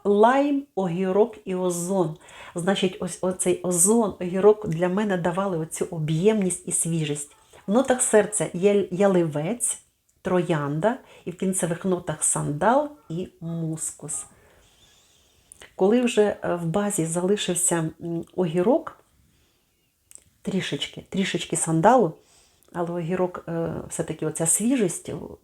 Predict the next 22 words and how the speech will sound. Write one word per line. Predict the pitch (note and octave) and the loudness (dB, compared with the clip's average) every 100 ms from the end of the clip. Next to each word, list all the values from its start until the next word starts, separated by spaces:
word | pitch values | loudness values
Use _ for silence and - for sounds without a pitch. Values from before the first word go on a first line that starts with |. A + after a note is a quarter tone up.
| _ _ _ | _ _ _
н-, | G3+ G#3 - | -10 -8 -6
ну, | G3+ A#3+ | 0 0
такий | B3 - E3+ | 0 0 0
огірок, | C#3+ D3+ C3+ | 0 -2 -4
парфумерний. | - - D4+ B3+ C3 - - - | -6 0 4 4 2 -6 -16 -16
Ви | F#3+ | -2
розумієте, | G#3+ G#3+ A3+ D3+ D#3+ | 0 2 0 -2 -6
про | - - | -12 -10
що | - | -8
я | D#3 | -6
кажу, | D3+ D#3+ D3+ | -4 -4 -4
так? | C#3+ C4 - _ - - - - _ _ _ _ _ _ - - - _ E4+ F4 - _ _ _ _ _ _ _ _ _ _ _ | -4 -8 -10 _ -20 -20 -20 -20 _ _ _ _ _ _ -20 -20 -20 _ -20 -20 -20 _ _ _ _ _ _ _ _ _ _ _
Прикольний | - F4+ - - F3+ D#3 C#3+ C#3 | 2 2 4 6 6 6 0 -6
аромат, | E3+ E3+ G3 C#4+ F4+ - _ _ _ | -6 -4 -2 -2 -4 -12 _ _ _
прикольний | G#3+ G#3+ F#3+ E3+ D#3+ | -2 0 0 0 0
аромат | - E3+ F#3 C#4+ F4 - - _ | -2 -2 0 0 -2 -8 -20 _
тим, | - G#3+ | -2 -2
хто | - - F#3+ | -2 -2 0
любить | F3+ E3 E3 - - | 2 0 -2 -6 -8
свіжі, | - F3 A3+ C#4+ B3+ B3+ - | -6 0 2 2 0 -2 -4
об'ємні, | D#3 D#3+ F3 B3+ C4 A#3+ A#3+ | -4 -2 0 2 4 4 2
озонові, | - D#3+ D#3 G3 C4 B3+ A#3 G#3 G#3 | -4 -8 0 2 2 2 2 2 2